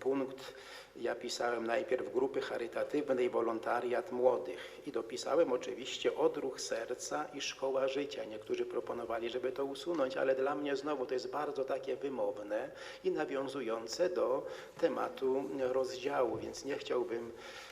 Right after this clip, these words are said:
no, żeby tutaj niektóre rzeczy, na które myślę, według mnie powinniśmy jednak zwrócić uwagę, że znowu, e, i wolontariat, i te działania różnego rodzaju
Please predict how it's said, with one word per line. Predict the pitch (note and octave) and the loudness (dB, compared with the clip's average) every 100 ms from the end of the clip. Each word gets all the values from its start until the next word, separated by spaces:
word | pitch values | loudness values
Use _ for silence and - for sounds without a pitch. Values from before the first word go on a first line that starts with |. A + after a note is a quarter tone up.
| - | -8
no, | A#2+ | -4
żeby | A2+ A2+ A2+ | -2 0 0
tutaj | A2+ A#2+ A#2 | 0 2 2
niektóre | A2+ G#2+ - B2+ A2 | 0 -2 0 2 2
rzeczy, | A#2 B2+ B2+ A#2+ A#2 | 2 0 0 0 0
na | A#2 A2 | 0 -4
które | - A#2+ A2 A2 A2 - | -4 0 2 0 -2 -4
myślę, | B2+ - A2+ B2+ | -4 -2 -2 -2
według | G2 G#2+ G#2 - - - B2+ B2 | -4 -8 -10 -8 -8 -6 -4 -2
mnie | A#2 A#2+ | 0 0
powinniśmy | B2 A2+ A2+ A#2 A#2 A2+ - A2+ A2+ - - B2+ | 2 0 -2 -4 -4 -4 -4 -4 -6 -10 -4 2
jednak | B2 A#2 A2 | 2 2 -2
zwrócić | G#2 A#2 A#2 A#2 G#2+ | -2 -4 -4 -6 -8
uwagę, | G2+ G#2+ A#2+ A2+ G#2+ | -4 -2 -2 -4 -6
że | G#2+ | -6
znowu, | G#2+ A#2+ A2+ G2 F#2 - - - - | -4 -2 -2 -4 -10 -12 -12 -10 -8
e, | B2+ A2+ G#2 - - - - | -6 -4 -6 -8 -12 -14 -4
i | D3+ | 2
wolontariat, | C3+ C3+ C3 C3 C3 A#2+ A#2+ - | 4 4 2 -2 -2 0 0 0
i | A#2+ | -8
te | - A#2 A2 | -6 -4 -4
działania | A#2+ A2 A#2 A#2 A2+ | -2 -2 0 0 -2
różnego | A2 G#2 A2 A2+ A2 | -2 -4 -4 -4 -2
rodzaju | G#2+ A2 A2+ G#2+ G#2+ | -2 -2 -2 -2 -4